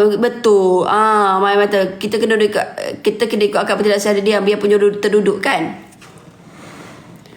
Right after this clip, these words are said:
Oh, so, eh, kenapa contoh, contoh yang pasal aku?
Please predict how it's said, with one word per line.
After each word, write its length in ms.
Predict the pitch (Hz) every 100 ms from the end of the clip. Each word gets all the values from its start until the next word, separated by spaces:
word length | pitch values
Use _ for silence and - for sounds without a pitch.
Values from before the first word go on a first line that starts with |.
| - -
Oh, 240 | 285 339
so, 160 | 330 - - - -
eh, 160 | 247 240
kenapa 400 | 262 269 285 269
contoh, 480 | 247 226 220 208
contoh 320 | 202 208 208 196
yang 160 | 190
pasal 300 | 190 185
aku? 40 | 175